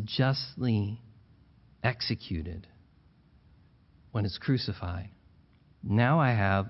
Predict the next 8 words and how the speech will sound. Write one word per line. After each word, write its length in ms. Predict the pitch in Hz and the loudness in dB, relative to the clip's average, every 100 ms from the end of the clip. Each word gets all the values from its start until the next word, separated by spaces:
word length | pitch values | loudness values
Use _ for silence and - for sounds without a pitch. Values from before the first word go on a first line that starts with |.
| - | -4
a 80 | 113 | 0
new 320 | 117 131 156 | 4 6 6
life. 360 | 135 92 95 - - - _ - | 4 0 -6 -10 -16 -20 _ 0
And 160 | 120 | 4
I 100 | 127 | 4
think 300 | 131 165 160 | 4 2 4
that 240 | 151 143 - | 4 4 4
declaration 1000 | 135 - 127 110 117 135 - 95 98 | 2 2 2 4 4 2 2 4 4